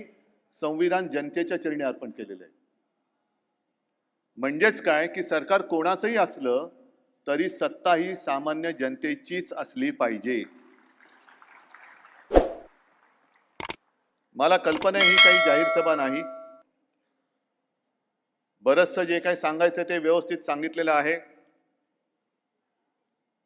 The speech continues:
हा सूर्य, हा जयंत रथ, आता तरी निकाल मिळाला पाहिजे, न्याय मिळाला पाहिजे. नाहीतर संजय राऊत, आपण जे बोललात,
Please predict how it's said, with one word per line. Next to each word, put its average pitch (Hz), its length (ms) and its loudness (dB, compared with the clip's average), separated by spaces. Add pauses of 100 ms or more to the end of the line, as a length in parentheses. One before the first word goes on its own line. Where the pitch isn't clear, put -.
(220)
हा 165 140 6
सूर्य, 170 400 0
हा 165 200 4
जयंत 160 340 0
रथ, 135 280 -2 (2000)
आता 135 300 0
तरी 185 140 -2
निकाल 180 340 -2
मिळाला 170 340 6
पाहिजे, 165 260 -2
न्याय 156 260 -2
मिळाला 156 300 2
पाहिजे. 110 360 -4 (2000)
नाहीतर 147 360 2
संजय 170 360 -2
राऊत, 175 260 4 (580)
आपण 165 280 -4
जे 165 100 -2
बोललात, 156 380 2